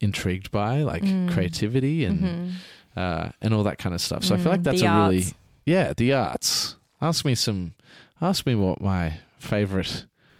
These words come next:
Speaker 2: Mm.
Speaker 1: book is or something,
Speaker 2: Mm.
Speaker 1: you know?
Speaker 2: I mean, it's just such a beautiful thing to be discovered by somebody else, because when somebody is getting
Speaker 1: Mm.
Speaker 2: to know you,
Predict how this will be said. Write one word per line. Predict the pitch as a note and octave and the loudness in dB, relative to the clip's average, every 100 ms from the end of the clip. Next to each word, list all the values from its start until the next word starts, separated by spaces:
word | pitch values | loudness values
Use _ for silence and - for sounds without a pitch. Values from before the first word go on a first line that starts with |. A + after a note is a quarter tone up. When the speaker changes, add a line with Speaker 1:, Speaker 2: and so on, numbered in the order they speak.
| - | -10
Speaker 2:
Mm. | G#3+ F3 E3+ E3+ | -4 -2 0 0
Speaker 1:
book | A2 E3 | 0 0
is | E2+ | -2
or | - | -2
something, | - A#1+ - - - | -4 -6 -8 -20 -6
Speaker 2:
Mm. | G3 F#3+ F#3+ F3+ E3 D#3 D#3+ D#3+ | -2 0 0 -2 -4 -6 -8 -4
Speaker 1:
you | G2 | -2
know? | D#2 F2 G#2 - - | -2 -4 -6 -16 -6
Speaker 2:
I | G#3+ | -2
mean, | A#3 | 0
it's | A#3+ | 0
just | - D#4+ | -2 -2
such | G#4 - | -2 -2
a | F#3 | -2
beautiful | - D#3+ E3+ E3+ E3+ | 0 0 0 0 -2
thing | D3+ - E3+ E3 D#3 | -2 -2 -2 -2 -4
to | D3 - D#3+ D3+ D3+ _ - | -4 0 0 0 -4 _ -4
be | D#3+ E3+ D#3+ D3+ | -2 0 -2 -4
discovered | D#3+ - - D#3 G#3 B3 C#3+ | -4 -2 -2 -2 0 0 -2
by | - C#3+ | -4 -4
somebody | - D#3 D3 C#3+ C#3+ | -4 -2 -2 -2 -2
else, | B2+ D#3 - | -2 -6 -6
because | D#3+ E3 | -6 -4
when | E3 E3 | -4 -2
somebody | G3+ G#3+ G#3 D3 | -2 -2 -2 -4
is | D3 | -4
getting | D3+ A#2+ | -2 0
Speaker 1:
Mm. | F#2+ | 0
Speaker 2:
to | E2+ | -2
know | D3+ | -2
you, | D3 D3+ F#3 G3+ C3+ D2+ - | -2 0 2 2 0 0 0